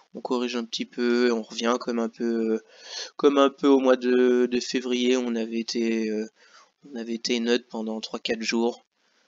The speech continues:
Donc, euh, c'est vraiment des, des mini respirations, il n'y a pas de grosses, euh, grosses, il n'y a pas des gros prises de bénéfices, ni, euh, d'affolement. Donc, pour le moment, tout est, tout est nickel au niveau du, du cac quarante, mais,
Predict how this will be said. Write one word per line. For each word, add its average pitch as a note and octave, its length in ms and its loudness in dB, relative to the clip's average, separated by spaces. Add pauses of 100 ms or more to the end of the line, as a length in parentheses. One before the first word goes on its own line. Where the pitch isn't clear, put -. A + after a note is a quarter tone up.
(160)
Donc, - 220 -16
euh, G#2+ 320 -6
c'est - 160 0
vraiment A#2 300 -4
des, G#2+ 360 -6
des A2 140 -8
mini C3+ 480 -2
respirations, B2 640 -4
il C3 60 -4
n'y A#2+ 60 -6
a G#2 60 -10
pas A#2 160 -8
de - 60 -16
grosses, - 420 -8
euh, A#2 480 -2
grosses, - 520 -10 (200)
il - 260 -20
n'y - 40 -14
a - 20 -20
pas B2+ 160 -2
des A#2+ 140 -2
gros B2 260 -2
prises B2+ 360 -10
de B2 80 0
bénéfices, B2 880 -4
ni, A#2+ 260 -4
euh, A2+ 160 -4
d'affolement. A#2 800 -2 (720)
Donc, - 180 -20
pour B2 140 -2
le B2 80 -10
moment, B2 560 0 (640)
tout C#3+ 280 -12
est, C#3 640 2
tout - 240 -6
est C3+ 80 0
nickel C3+ 420 0
au C3 60 -2
niveau B2 280 -4
du, A#2 380 -4
du A#2 100 -10
cac - 240 -10
quarante, A2+ 520 -6
mais, G#2+ 600 -8